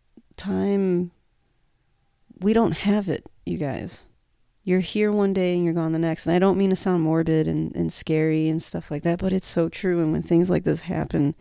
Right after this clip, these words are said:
i-, it's just, him passing away really upset me because I'm like, this guy was thirty-one years old, so young, and he's gone. It's over. We don't have time.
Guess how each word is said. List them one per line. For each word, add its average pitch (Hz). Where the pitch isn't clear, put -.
i-, -
it's 180
just, -
him 190
passing 185
away 170
really 170
upset -
me 165
because 170
I'm 175
like, 165
this 175
guy 165
was -
thirty-one 175
years 175
old, 165
so 196
young, 165
and 185
he's 220
gone. 233
It's 202
over. 180
We 185
don't 208
have 185
time. 165